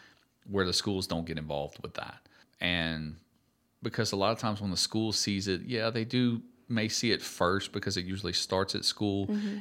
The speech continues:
Speaker 1: and sometimes can curb the incidents.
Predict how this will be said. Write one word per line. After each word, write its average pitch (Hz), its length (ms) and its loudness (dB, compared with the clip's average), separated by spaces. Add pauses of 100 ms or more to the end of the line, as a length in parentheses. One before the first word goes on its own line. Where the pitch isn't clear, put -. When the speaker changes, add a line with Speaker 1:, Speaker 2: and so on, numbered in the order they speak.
Speaker 1:
and 117 140 0
sometimes 107 500 0
can 101 440 -2 (640)
curb 110 520 0 (840)
the 110 120 -2
incidents. 110 580 -2